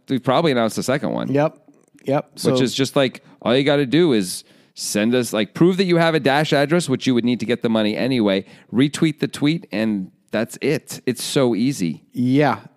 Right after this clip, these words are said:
Speaker 2: it's, uh, it's gonna be cool. If you want details about the first giveaway, check out Poker Time, which
Speaker 1: Yeah.
Speaker 2: you should check out anyway, 'cause it's just a fun show.
Speaker 1: Right, but we're giving away one Dash to one lucky person who is, uh, watching Poker Time as well. And you can get in on this. You can still get in on it. A Dash, by the way, you may think, "Well, who cares?"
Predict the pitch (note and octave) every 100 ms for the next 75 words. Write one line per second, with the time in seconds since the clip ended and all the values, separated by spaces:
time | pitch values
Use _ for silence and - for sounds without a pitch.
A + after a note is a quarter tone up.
0 | _ - C3+ - B2+ B2 A#2+ A2 C#3 -
1 | D#3+ D#3 D3 E3+ D#3 E3 F#3 E3+ F3 E3+
2 | D3+ D3+ C3 - A3+ - D3+ C3 C3 B2
3 | F#3 F3+ - D#3+ E3 C#3 A2 A2+ B2 -
4 | B2+ E2 F#3+ G#3+ B3 A3+ D3+ C#3+ G#2+ G2+
5 | A#2 C3+ A2+ C3 G#2 - A#2+ G2+ - _
6 | - A#2+ G#2 C3+ B2+ C#3+ C#3 B2+ A2 B2
7 | B2+ B2 A2+ A#2 - A2+ G2+ A#2 A2 G#2+
8 | A2+ - A2 - G#2 F#2+ G2 F#2+ E2+ F#2
9 | E2 - _ _ - G#2+ B2 B2+ A2+ A2
10 | A2 G#2 F2+ G#2+ A2+ G#2 A#2 D#3+ E3 G3+
11 | C3+ G2+ G2 - - C3 - G#2+ B2+ B2
12 | B2+ A#2+ F#2 - - C#3+ F#3+ B3+ - G3+
13 | D#3+ D3 D#3 D#3+ D#3+ D3 C3+ B2 C3 E3+
14 | C#3+ A#2